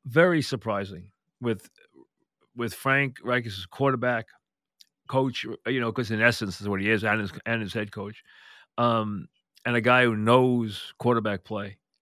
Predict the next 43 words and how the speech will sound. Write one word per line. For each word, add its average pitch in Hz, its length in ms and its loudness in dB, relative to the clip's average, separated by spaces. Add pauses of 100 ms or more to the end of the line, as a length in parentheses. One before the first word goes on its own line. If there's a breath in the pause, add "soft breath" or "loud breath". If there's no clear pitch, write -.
(140)
and 123 140 -2
is 110 120 -2
a 113 60 0
good 127 240 2
coach. 143 480 -2 (100)
Uh, 110 200 -4
I'm 120 80 -4
surprised 135 680 2
it's 120 240 -4
that 107 300 2
bad. 101 380 -2 (480 loud breath)
Uh, 127 320 6
I'm 143 160 4
not 180 180 6
surprised 170 380 0
they're 160 60 2
losing. 147 440 0
I'm 127 80 -4
not 131 160 -2
surprised 131 420 -4
they 123 100 -2
don't 120 140 -2
have 120 120 -2
a 107 40 -2
lot 110 160 2
of 110 100 2
offensive 107 380 -6
talent. 120 300 -2
We 113 140 -2
knew 123 160 2
that 120 220 2
was 92 160 -6
gonna, 107 160 -4
they 110 180 0
gave 113 200 2
away 110 180 0
a 104 60 0
lot 113 280 -4
to 107 100 -8
get, 107 260 -2 (140)
uh, 107 420 -8
Young, 117 320 -4
and 104 300 -8